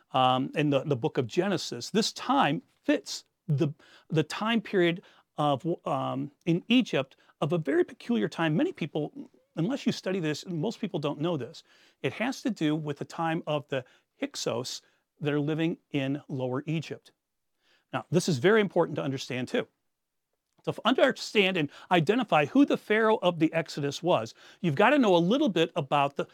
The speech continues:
the, how Egypt was set up during the time of the, um, the book of Genesis as it concludes. Um, at the time of the patriarchs,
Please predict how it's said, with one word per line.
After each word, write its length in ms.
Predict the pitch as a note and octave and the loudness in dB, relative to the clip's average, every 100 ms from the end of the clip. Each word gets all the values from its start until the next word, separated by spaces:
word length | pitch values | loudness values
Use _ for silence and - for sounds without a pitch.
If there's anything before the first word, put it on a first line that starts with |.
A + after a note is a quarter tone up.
| _ _ | _ _
the, 180 | E3+ D3+ - | 2 2 -2
how 520 | - A3+ B3+ E3+ F3+ - _ - | -2 4 6 6 4 -6 _ 2
Egypt 400 | A#3+ G3+ F#3+ F3+ | 4 4 0 2
was 140 | F3 | 0
set 300 | - G3 F3+ - | 2 0 2 2
up 180 | A#3+ _ _ _ - B2 | 2 _ _ _ -8 2
during 280 | F#3+ A#3 G#3+ | 4 6 4
the 100 | F#3+ | 2
time 440 | - C#3+ C3 C3+ - _ _ | 0 -4 -4 -6 -12 _ _
of 340 | F3 D#3 D3 - _ - | 4 4 4 -2 _ -8
the, 540 | C3 D3 C3+ C3+ C3 - - | 0 2 2 0 -4 -10 -20
um, 680 | - C3 B2+ D3+ - - F3 | -12 -10 -8 -10 -10 -8 -8
the 60 | |
book 260 | A#2+ D3 C3+ | -6 -6 -4
of 80 | B2 | -6
Genesis 460 | C3+ D#3 - B2+ | -4 -4 -4 -6
as 160 | D3+ B2+ | -6 -6
it 120 | C#3 | -6
concludes. 680 | C#3+ C3 - A3+ B2+ - - _ _ - - _ | -6 -8 -2 -2 -2 -6 -18 _ _ -20 -20 _
Um, 160 | C3+ C3+ | 0 0
at 140 | F3+ G#3 | 0 -2
the 80 | |
time 320 | C4 A3 A#3+ C#4 | -2 2 2 4
of 100 | - | 0
the 80 | |
patriarchs, 800 | B3 F3+ C3+ F3 A#2 A2+ E3 - | 0 -2 -2 0 0 0 -4 -12